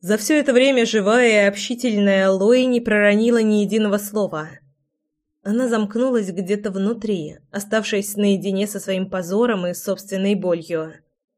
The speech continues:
Её неестественно выпрямленная спина, застывшее в молчании со сжатыми губами бледное лицо и взгляд,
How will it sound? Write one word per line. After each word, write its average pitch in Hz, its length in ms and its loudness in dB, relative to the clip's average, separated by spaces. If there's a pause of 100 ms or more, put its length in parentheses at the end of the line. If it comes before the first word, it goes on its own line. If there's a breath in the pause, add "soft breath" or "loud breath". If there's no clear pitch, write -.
(760)
Её 233 280 2
неестественно 240 880 0
выпрямленная 190 760 0
спина, 196 680 -6
застывшее 202 640 0
в 185 60 -2
молчании 202 680 2
со 196 240 0
сжатыми 208 460 0
губами 196 400 0
бледное 196 460 0
лицо 180 440 -6
и 190 100 -2
взгляд, 175 640 -8